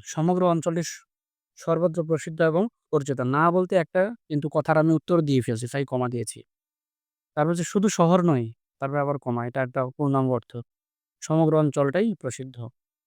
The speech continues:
তো যাই হোক, এখন এই প্রশ্নবোধক বাক্যগুলো দেখো, সবগুলো সে প্রশ্নবোধক বাক্য।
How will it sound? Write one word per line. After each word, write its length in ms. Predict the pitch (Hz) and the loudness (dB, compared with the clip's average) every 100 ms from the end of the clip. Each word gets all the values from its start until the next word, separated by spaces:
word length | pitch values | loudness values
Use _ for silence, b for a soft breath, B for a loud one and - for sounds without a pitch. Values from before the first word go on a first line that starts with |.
| _ _ _ _ _ _ _ _ _ _ - | _ _ _ _ _ _ _ _ _ _ -6
তো 40 | 147 | 0
যাই 240 | 151 185 | 4 4
হোক, 140 | 190 208 | 6 4
এখন 220 | 165 185 | 4 6
এই 100 | 180 | 6
প্রশ্নবোধক 540 | 170 160 170 165 165 156 | 4 0 0 2 2 2
বাক্যগুলো 460 | 147 - 151 147 | 0 0 -2 0
দেখো, 200 | 139 127 147 | 0 -2 -6
সবগুলো 320 | - 139 139 139 | -6 -4 0 -2
সে 140 | - 139 | -4 -4
প্রশ্নবোধক 480 | 135 143 135 135 | -4 -4 -4 -2
বাক্য। 220 | 131 120 | -2 -4